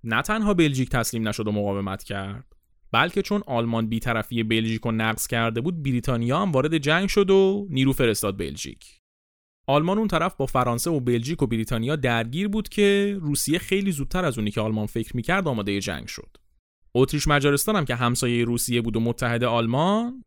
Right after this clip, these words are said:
شروع کرد جنگیدن با نیروهای روس. البته جنگیدنشون به درد خودشون می‌خورد. خیلی ناکارآمد و بی‌عرضه بودن توی جنگ با روسیه. همین موقع بود که هر دو طرف جنگ شروع کردن کندن زمین برای جنگ سنگری.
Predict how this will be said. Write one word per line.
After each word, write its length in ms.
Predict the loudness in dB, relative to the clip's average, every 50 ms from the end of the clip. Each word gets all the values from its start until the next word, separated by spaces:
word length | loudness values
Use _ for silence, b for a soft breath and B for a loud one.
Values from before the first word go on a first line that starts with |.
| -10
شروع 220 | -4 0 0 0 2
کرد 180 | 2 2 2
جنگیدن 420 | 2 2 0 0 0 -2 -2 -2 -2
با 120 | -2 -2
نیروهای 380 | -2 -4 -6 -6 -8 -8 -10 -10
روس. 540 | -12 -14 -16 -16 -14 -14 -14 -14 -16 -18 _ _ _ _ _ _ _ _ _ _ -2 0
البته 240 | 0 2 2 0
جنگیدنشون 720 | 0 0 2 2 2 2 0 0 0 0 0 0 -2 -2 -2
به 60 | 0
درد 200 | 0 0 -2 -2
خودشون 400 | -2 -2 -2 -2 -2 -6 -8 -10
می‌خورد. 280 | -10 -10 -10 -12 -12 -10
خیلی 200 | -8 -6 -4 -2
ناکارآمد 640 | 0 0 0 0 2 2 2 2 0 -2 -2 -4
و 40 | -4
بی‌عرضه 460 | -4 -4 -2 -2 0 0 0 -2 -2
بودن 260 | -2 -4 -6 -8 -10
توی 200 | -12 -12 -12 -12
جنگ 260 | -12 -12 -12 -12 -12
با 100 | -12 -14
روسیه. 460 | -14 -12 -10 -10 -12 -12 -12 -16 -20 -20 _ _ _ _ _ _ _ _ _ _ _ _ -2 2
همین 260 | 4 4 4 4 2
موقع 260 | 2 2 2 2 2
بود 200 | 0 0 -4 -4
که 500 | -2 0 2 2 2 2 0 -2 -4 -8 -10
هر 240 | -4 0 2 2 2
دو 200 | 2 2 2 2
طرف 340 | 2 2 0 0 0 0
جنگ 580 | -2 -2 2 2 2 2 2 0 -2 -4 -6 -8
شروع 280 | -8 -6 -4 -2 -2 0
کردن 400 | 0 0 0 0 0 -4 -6 -4
کندن 460 | -4 -2 -2 -2 0 -2 -2 -2 -4
زمین 680 | -4 -2 -2 -2 -2 -2 -2 -2 -2 -4 -4 -6 -8
برای 260 | -4 -2 0 0 0 0
جنگ 280 | 0 0 0 0 -2
سنگری. 640 | -4 -4 -6 -8 -8 -10 -12 -12 -14 -14 -16 -18 -20